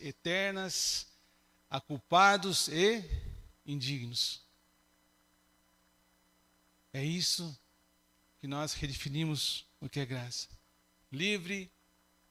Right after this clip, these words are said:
absoluto e eterno favor de Deus na concessão de bênçãos espirituais e eternas a culpados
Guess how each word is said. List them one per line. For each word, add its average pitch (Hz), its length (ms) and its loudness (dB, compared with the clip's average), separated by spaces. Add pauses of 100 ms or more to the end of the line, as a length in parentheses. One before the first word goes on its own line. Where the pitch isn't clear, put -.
(440)
absoluto 147 1080 -4 (320)
e 139 120 -4
eterno 147 500 -4
favor 135 320 -4
de 127 100 -6
Deus 123 560 -4 (640)
na 123 80 -8
concessão - 500 -4
de 127 140 -6
bênçãos 127 920 -6 (380)
espirituais 147 960 -2
e 147 60 -6
eternas 131 760 -6 (460)
a 131 100 -8
culpados 156 960 0